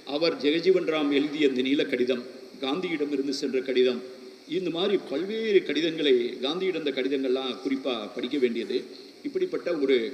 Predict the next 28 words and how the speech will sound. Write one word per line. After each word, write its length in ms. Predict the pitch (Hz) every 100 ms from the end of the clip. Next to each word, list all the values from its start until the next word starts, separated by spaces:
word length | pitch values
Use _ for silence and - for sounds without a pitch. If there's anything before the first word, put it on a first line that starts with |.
| - - - - 127
அம்பேத்கரனுடைய 680 | 147 185 - 160 151 139 139
ஆளுமையினுடைய 920 | 123 143 160 151 147 131 135 139 139 -
இன்னொரு 340 | 131 151 165 131
முகத்தை 600 | 131 160 - 160 123 - - -
நமக்கு 540 | 120 123 120 127 113 104 -
பல், 200 | 135 180 180
பல், 340 | - 170 190 139
பல் 200 | 160 196
பரிமாணத்தை 540 | 196 175 170 151 147 139
சொல்லிக் 340 | 151 139 143
கொடுக்கிற 440 | 139 139 135 127
இந்த 200 | 113 120
நூலாக 360 | 117 123 143 131
இருக்கிறது. 840 | 120 185 - 120 113 156 - - - -
நாம் 140 | 123 117
செய்ய 240 | 156 160
வேண்டிய 380 | 170 151 139 131
வேலைகள் 580 | 131 139 127 120 107 - -
ஏராளமாக 600 | 123 139 151 160 160 143
இருக்கிறது. 480 | 123 113 - 104 92 - - - -
அந்த 140 | 123 127
ஏராளமான 640 | 139 151 165 170 170 165
பணிகள், 480 | 139 135 143 139 135 - -
அ, 220 | 120 120
நாம் 260 | 113 131 135
வந்து 240 | 143 156
முழுக்க 400 | 143 110 151 160
முழுக்க 440 | 143 151 151 151